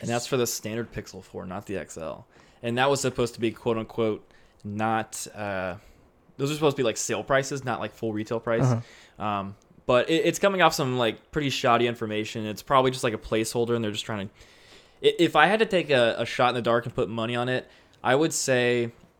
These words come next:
Speaker 1: that this is, one, it's that, that retailer trying to get some, like, notoriety because now every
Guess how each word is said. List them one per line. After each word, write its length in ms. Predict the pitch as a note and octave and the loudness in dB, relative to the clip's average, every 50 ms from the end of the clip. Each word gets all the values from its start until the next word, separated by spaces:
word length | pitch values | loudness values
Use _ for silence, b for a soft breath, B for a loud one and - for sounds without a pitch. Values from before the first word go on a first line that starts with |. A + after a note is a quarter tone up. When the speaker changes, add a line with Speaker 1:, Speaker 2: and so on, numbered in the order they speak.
| _ _ _ - - | _ _ _ -14 -12
Speaker 1:
that 600 | B2+ A#2 A#2+ A#2 A#2 A2+ A2+ A2+ G#2+ - - _ _ _ _ _ - | -6 -2 0 2 2 4 4 2 2 0 -4 _ _ _ _ _ -18
this 360 | A#2+ B2 A#2 A#2+ A#2+ A#2 - - | -14 -6 -2 -2 -2 -2 0 0
is, 540 | A#2 A#2 A2+ A2+ A2 A2 A2 G#2+ G#2+ - - | 2 2 2 2 2 0 -2 -4 -6 -10 -10
one, 360 | B2+ C3+ E3 F3 D3+ C#3 C3+ | -4 0 4 4 4 4 2
it's 180 | C3 B2+ B2+ - | 0 -2 -2 -2
that, 320 | - A#2+ A2+ A2 A2 - | 0 0 2 0 0 0
that 180 | B2 A2+ G2+ - | 0 -2 -2 -2
retailer 380 | A#2 A#2+ A#2 - C3+ B2 A#2+ | -4 -4 -4 -4 -2 -2 -2
trying 180 | A#2 - B2+ A2+ | -2 -2 -4 -4
to 60 | A2+ | -2
get 140 | G#2+ A2 - | -4 -4 -6
some, 140 | - A#2 G#2+ | -6 -8 -6
like, 180 | G2+ F#2+ - | -6 -8 -8
notoriety 580 | - A2+ A2 G#2 G#2 G2+ G2 G2 G#2 A2 A#2 A#2 | -6 -6 -4 -4 -4 -4 -4 -4 -4 -4 -4 -6
because 520 | A2 A2+ - A#2 G#2+ G2+ G2 F#2+ - - | -6 -6 -6 -4 -4 -4 -4 -8 -10 -10
now 260 | G#2+ A2+ G#2+ F#2+ F#2+ E2+ | -8 -6 -4 -4 -4 -4
every 480 | - G2+ G#2 G2+ G2+ G2+ F#2+ G2 - | -4 -6 -8 -8 -8 -10 -8 -10 -12